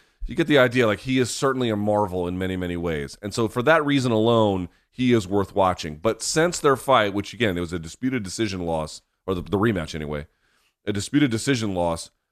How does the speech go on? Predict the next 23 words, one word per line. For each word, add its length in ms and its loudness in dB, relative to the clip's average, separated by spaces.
we 100 0
saw 400 4
Choc-, 240 0
Chocolatito 600 2
fight 220 4
again, 460 4
and 100 -4
he 40 -2
looked 300 -4
great. 460 0
And 100 -2
then 180 2
we 120 4
saw 400 6
Estrada 440 4
fight, 420 4
um, 560 4
Argi 260 2
Corte-, 600 0
Cortez 400 2
is 140 -2
his 120 -4
name. 240 2